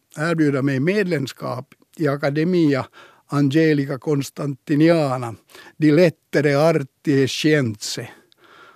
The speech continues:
Alltså, jag fick titeln Academico Ordinario, så att på något vis är jag lite akademiker när jag kommer till Rom. Men nog frågar jag mig, hur i världen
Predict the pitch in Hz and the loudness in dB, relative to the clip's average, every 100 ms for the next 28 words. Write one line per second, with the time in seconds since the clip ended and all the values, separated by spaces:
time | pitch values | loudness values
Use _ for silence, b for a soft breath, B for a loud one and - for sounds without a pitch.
0 | B - - - - 135 127 156 - 165 | B -14 -14 -12 -12 -10 -6 -6 -2 -2
1 | 135 _ - 135 143 - - 139 143 139 | -2 _ -6 -4 -4 -8 -8 -6 -2 2
2 | 160 147 135 - 147 - 127 127 131 120 | 2 2 -2 -4 -8 -4 -4 -2 -4 -4
3 | 117 117 113 120 117 139 135 - B _ | -8 -12 -14 -16 -12 -10 -10 -16 B _
4 | 139 135 135 127 123 113 135 127 131 123 | -2 0 -2 -4 -6 -8 -8 -6 -4 -4
5 | 139 135 147 135 165 143 127 120 123 127 | -6 -4 -4 -2 0 0 -2 -6 -10 -8
6 | 120 139 135 127 131 127 143 135 104 b | -8 -8 -6 -8 -8 -6 -4 -4 -6 b
7 | b b b b b _ _ _ _ 277 | b b b b b _ _ _ _ -2
8 | 277 302 240 254 233 208 180 147 135 - | 0 -2 -4 -4 -4 -4 -6 -10 -18 -20
9 | _ - 269 277 262 247 247 233 190 | _ -14 -10 -8 -8 -8 -6 -6 -6